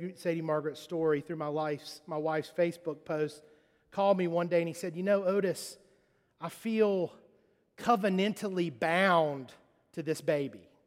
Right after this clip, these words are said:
That'll preach, won't it? He came to the baptism. He's the one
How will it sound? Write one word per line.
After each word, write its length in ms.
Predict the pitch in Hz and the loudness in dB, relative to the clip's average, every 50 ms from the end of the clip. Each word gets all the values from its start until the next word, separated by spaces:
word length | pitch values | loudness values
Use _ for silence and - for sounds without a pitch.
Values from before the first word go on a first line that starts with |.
| _ _ _ _ _ _ _ _ _ _ _ _ _ _ _ _ _ _ _ _ _ _ _ _ _ _ _ _ _ _ _ _ _ _ _ _ _ _ _ _ _ _ _ _ _ _ _ _ _ - | _ _ _ _ _ _ _ _ _ _ _ _ _ _ _ _ _ _ _ _ _ _ _ _ _ _ _ _ _ _ _ _ _ _ _ _ _ _ _ _ _ _ _ _ _ _ _ _ _ -6
That'll 200 | 143 170 175 151 | -2 -2 -2 -2
preach, 440 | - - 208 196 175 151 131 - - | 0 2 4 4 4 2 0 -4 -6
won't 240 | 156 160 170 185 190 | -4 -2 0 0 0
it? 120 | 190 - - - _ _ _ _ _ _ _ _ _ _ _ _ _ _ _ _ _ _ _ _ _ _ _ _ _ _ _ _ _ _ _ _ _ _ _ _ _ _ _ _ | -2 -4 -10 -20 _ _ _ _ _ _ _ _ _ _ _ _ _ _ _ _ _ _ _ _ _ _ _ _ _ _ _ _ _ _ _ _ _ _ _ _ _ _ _ _
He 120 | _ 190 196 | _ -10 -8
came 300 | - 214 208 196 202 - | -4 -2 -2 -2 -2 -4
to 80 | - | -6
the 80 | 180 175 | -8 -6
baptism. 720 | 143 175 170 175 185 175 - - 170 156 135 156 151 147 | -2 0 2 2 2 0 -2 -4 -6 -4 -4 -6 -8 -8
He's 260 | 131 160 190 196 156 | -8 -6 -6 -6 -6
the 100 | - 185 | -6 -4
one 300 | 170 170 180 175 175 156 | -2 0 0 0 -2 -4